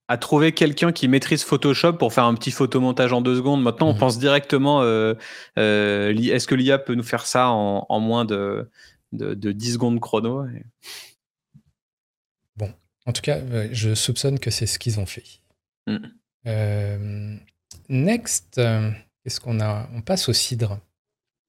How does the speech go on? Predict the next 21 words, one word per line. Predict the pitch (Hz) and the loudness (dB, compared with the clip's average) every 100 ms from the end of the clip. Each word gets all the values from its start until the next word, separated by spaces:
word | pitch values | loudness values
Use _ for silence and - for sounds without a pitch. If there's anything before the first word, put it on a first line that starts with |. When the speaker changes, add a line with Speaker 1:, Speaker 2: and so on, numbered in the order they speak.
| _ - | _ 0
Speaker 2:
avec | 113 131 | 2 2
une | 120 | 2
marque | 147 | 2
qui | - | 0
s'appelle | 117 104 | 0 0
Recorder | 95 135 143 147 127 110 113 | 2 0 2 2 2 4 4
League, | 107 120 139 117 117 107 107 120 143 117 95 - _ _ _ _ _ _ _ _ _ 117 | 2 0 -2 0 2 4 4 2 2 -2 -2 -12 _ _ _ _ _ _ _ _ _ 0
euh, | 110 107 107 | 2 2 0
qui | 107 107 | -2 -8
prétend | - 110 131 135 | -4 -2 0 0
avoir | 101 101 - | 0 -2 -4
fait | - 139 113 | -6 -6 -4
un | 104 | -4
cidre | - 151 139 120 110 - | -2 -2 0 -2 -4 -4
goût, | 104 113 160 160 117 | 0 2 0 -2 -4
euh, | 107 101 101 98 92 | -2 -2 -2 -6 -10
pickles | - 151 - 160 160 117 131 | -6 -4 0 2 2 0 -2
et | 120 123 - | -2 -2 0
aneth. | 147 113 110 - - _ _ _ _ _ _ | 2 0 -2 -12 -20 _ _ _ _ _ _
<laughs> | - - - - - | -8 -6 -6 -8 -2
Voilà. | 123 107 117 | -2 0 -4